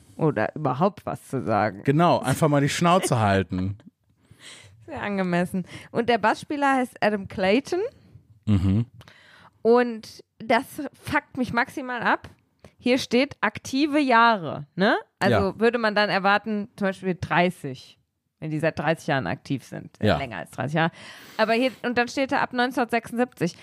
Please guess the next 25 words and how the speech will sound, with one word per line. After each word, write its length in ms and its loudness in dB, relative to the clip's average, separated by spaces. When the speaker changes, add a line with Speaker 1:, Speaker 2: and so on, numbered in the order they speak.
Speaker 1:
Aber 160 0
das 160 -4
liest 320 -2
sich 140 -2
ja, 160 2
aktive 440 -2
Jahre, 520 4
tausendneunhundertsechsundsiebzig. 1300 0
Also 220 -2
ab 180 0
tausendneunhundertsechsundsiebzig 1400 2
Jahren 480 4
sind 0 -
die, 40 2
Speaker 2:
Aufwärts. 500 2
Speaker 1:
äh, 80 -14
aufwärts 560 2
Speaker 2:
Ja. 80 -2
Speaker 1:
sind 120 -6
die 120 -2
aktiv. 680 0
Speaker 2:
Ja. 240 2
Speaker 1:
So 280 4
ein 200 0
Quatsch. 640 -4